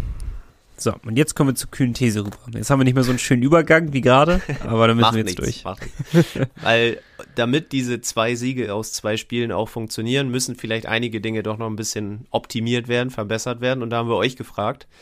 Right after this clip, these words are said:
Speaker 2: was ihr denn sagt, ähm, was die Penguins da noch tun müssen. Und jetzt vielleicht der Hinweis an Sulzer, Furchner und Co. Holt Zettel und Stift raus. <laughs>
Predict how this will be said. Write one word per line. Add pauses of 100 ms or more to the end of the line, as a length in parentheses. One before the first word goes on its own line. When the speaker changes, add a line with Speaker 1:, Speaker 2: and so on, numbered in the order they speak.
(400)
Speaker 2:
was
ihr
denn
sagt,
ähm,
was
die
Penguins
da
noch
tun
müssen. (500)
Und (240)
jetzt
vielleicht
der
Hinweis
an (260)
Sulzer,
Furchner
und
Co.
Holt
Zettel
und
Stift
raus.
<laughs>